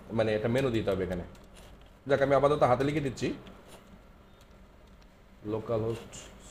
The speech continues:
slash login। So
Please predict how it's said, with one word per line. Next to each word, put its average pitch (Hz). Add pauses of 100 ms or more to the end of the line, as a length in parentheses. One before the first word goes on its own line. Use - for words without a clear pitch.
slash 107 (920)
login। 101 (1700)
So 120